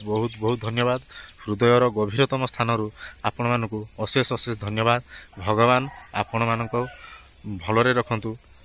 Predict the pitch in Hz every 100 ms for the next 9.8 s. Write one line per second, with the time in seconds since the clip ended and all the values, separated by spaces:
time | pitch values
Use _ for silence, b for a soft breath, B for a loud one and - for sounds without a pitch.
0 | - 101 113 110 110 107 104 - 104 107
1 | 110 110 101 98 104 - - - 101 110
2 | 104 101 98 92 95 - B B B 107
3 | 101 98 98 - - - - - 104 101
4 | 98 - 95 92 B B B 104 98 110
5 | 110 117 113 107 104 101 98 120 117 117
6 | 107 101 98 95 - B B B 104 101
7 | 101 98 92 - - - - - - 113
8 | - - - - _ _ _ - 131 135
9 | 135 131 127 107 107 120 127